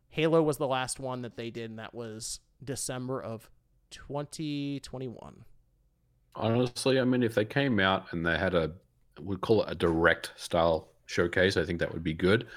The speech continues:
Speaker 2: And honestly, they need to come out and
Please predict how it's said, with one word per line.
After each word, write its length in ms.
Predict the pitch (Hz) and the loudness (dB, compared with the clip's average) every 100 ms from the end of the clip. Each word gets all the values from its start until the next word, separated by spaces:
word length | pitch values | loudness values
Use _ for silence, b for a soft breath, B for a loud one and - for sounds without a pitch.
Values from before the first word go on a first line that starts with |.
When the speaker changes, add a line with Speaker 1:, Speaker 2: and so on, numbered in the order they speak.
| B - _ _ _ | B -20 _ _ _
Speaker 2:
And 120 | - 101 | -4 0
honestly, 440 | 107 110 - 113 110 | 2 2 2 2 0
they 380 | 92 95 104 | -2 2 4
need 320 | 107 113 127 127 | 4 4 2 0
to 80 | |
come 240 | - 104 95 | 0 2 4
out 320 | 92 92 - - | 4 2 -2 -6
and 480 | 85 80 80 80 | 0 0 0 -2